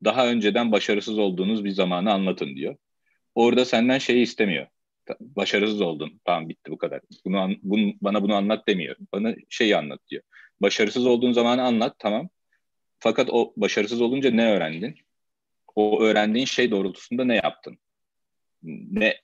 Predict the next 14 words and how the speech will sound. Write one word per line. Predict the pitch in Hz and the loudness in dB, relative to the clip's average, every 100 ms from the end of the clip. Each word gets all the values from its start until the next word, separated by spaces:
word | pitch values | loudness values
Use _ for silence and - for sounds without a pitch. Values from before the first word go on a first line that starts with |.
| _ | _
aksiyon | - 87 - 87 | -4 -4 -4 -6
aldın, | 78 76 107 143 _ - | -6 -6 -8 -10 _ -6
ne | 101 | -2
geliştirdin? | 92 80 - - 76 127 - _ _ _ _ _ _ _ | 0 -2 -8 -12 -8 -10 -12 _ _ _ _ _ _ _
O | 107 98 | -2 0
başarısızlık | 98 104 92 113 107 123 | 2 0 -4 -4 -2 -2
sana | - 104 | 0 0
nasıl | 107 98 95 | 0 0 0
yardımcı | 82 76 76 71 | 0 -2 -8 -10
oldu?" | 67 73 - _ - _ - | -12 -12 -18 _ -20 _ -2
Bunu, | 101 113 - _ _ _ _ - | 0 0 -2 _ _ _ _ -4
e, | 85 80 76 _ _ _ _ - | -2 -2 -4 _ _ _ _ -2
anlatmanı | 92 87 80 - 80 | 0 0 -6 -8 -8
bekliyor. | 73 - 113 180 | -8 -6 -4 -4